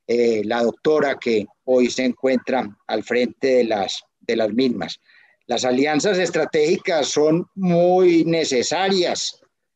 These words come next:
muy necesarias y toca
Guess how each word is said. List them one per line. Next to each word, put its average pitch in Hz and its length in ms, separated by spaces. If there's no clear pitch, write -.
muy 139 180
necesarias 170 880
y 120 640
toca 156 600